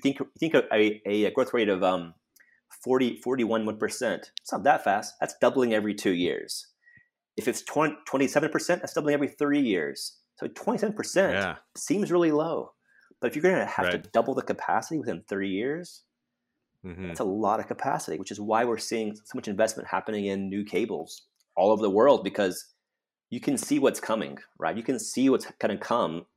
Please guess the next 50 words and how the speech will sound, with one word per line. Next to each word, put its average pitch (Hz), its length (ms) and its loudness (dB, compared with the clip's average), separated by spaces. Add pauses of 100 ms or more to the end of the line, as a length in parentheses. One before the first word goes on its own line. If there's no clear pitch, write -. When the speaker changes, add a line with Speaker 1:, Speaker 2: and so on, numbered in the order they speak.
(100)
Speaker 1:
if 98 100 -4
Speaker 2:
Right. 87 160 0
Speaker 1:
we, - 40 -18 (100)
if - 60 -20
we 92 100 -2
stay - 280 2
Speaker 2:
Right. - 80 4
Speaker 1:
at - 40 -6
this - 220 0
rate, 120 480 2 (1200)
the 104 80 -2
curve 123 380 4
just - 200 0
keeps - 160 -6
<laughs> - 120 -6
getting 127 160 0
higher 101 340 4
and 95 100 2
higher, 107 300 0
and, 80 220 0
and 82 240 -6 (320)
Speaker 2:
Mm-hmm. 101 220 -8
Speaker 1:
you're 113 80 -4
gonna 101 120 0
have 98 140 0
to 95 80 0
have 92 340 0
more, 95 460 0 (180)
more 92 240 -6
new, 92 140 -8
new, 95 280 -8
new 92 200 -8
cables, 98 540 -6 (420)
and 107 80 2
as 110 100 -2
well 139 200 8
as 113 200 0 (140)
the - 120 -8 (140)
ones 110 240 2
that 107 80 2
are 95 60 2
currently 120 220 -4
in 92 40 -4
service 127 600 0
to, 98 140 -6 (240)
you 90 80 -10
know, 82 220 -4 (140)
upgrade 101 320 -2
them 95 100 -4
constantly 76 560 -6